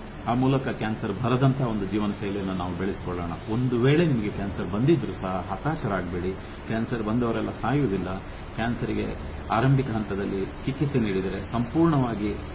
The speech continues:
ಗುಣಪಡಿಸಲಿಕ್ಕೆ ಸಾಧ್ಯ ಇದೆ. ಅವರು ಕೂಡ ನಮ್ಮ ರೀ-, ನಮ್ಮ ಜೊತೆಯಲ್ಲಿ, ನಮ್ಮ ರೀತಿಯಲ್ಲಿ, ನಮ್ಮ, ಆ, ನಾರ್ಮಲ್ ಜೀವನವನ್ನು ನಡೆಸಲಿಕ್ಕೆ ಸಾಧ್ಯವಿದೆ. ಈ ಎಲ್ಲ ಕಾರಣಗಳಿಂದ ಈ ವಿಶ್ವ ಕ್ಯಾನ್ಸರ್ ದಿನದ ಅಂಗವಾಗಿ ನಾವು, ನಾವೆಲ್ಲರೂ ಇಂತಹ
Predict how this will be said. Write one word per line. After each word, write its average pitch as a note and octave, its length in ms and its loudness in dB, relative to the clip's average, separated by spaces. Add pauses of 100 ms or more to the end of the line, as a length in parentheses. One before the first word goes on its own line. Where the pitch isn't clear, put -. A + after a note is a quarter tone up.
(240)
ಗುಣಪಡಿಸಲಿಕ್ಕೆ A2 680 0
ಸಾಧ್ಯ G2 240 0
ಇದೆ. F#2+ 160 0
ಅವರು B2 360 4
ಕೂಡ A2+ 220 0
ನಮ್ಮ G2+ 320 0
ರೀ-, B2+ 340 0
ನಮ್ಮ A#2 180 0
ಜೊತೆಯಲ್ಲಿ, A#2+ 480 0
ನಮ್ಮ A2 240 0
ರೀತಿಯಲ್ಲಿ, C3 480 2 (300)
ನಮ್ಮ, A2+ 200 -2
ಆ, G#2 380 -6 (320)
ನಾರ್ಮಲ್ B2+ 440 4
ಜೀವನವನ್ನು G2 680 0
ನಡೆಸಲಿಕ್ಕೆ F#2+ 440 -4 (420)
ಸಾಧ್ಯವಿದೆ. F2 840 -8
ಈ A#2 40 4
ಎಲ್ಲ B2+ 180 4
ಕಾರಣಗಳಿಂದ G#2+ 580 0 (460)
ಈ C3 120 6
ವಿಶ್ವ C3+ 360 2
ಕ್ಯಾನ್ಸರ್ C3 760 0
ದಿನದ B2+ 380 6 (560)
ಅಂಗವಾಗಿ G#2 680 0
ನಾವು, G#2+ 200 2 (600)
ನಾವೆಲ್ಲರೂ C3 720 4
ಇಂತಹ G#2+ 280 0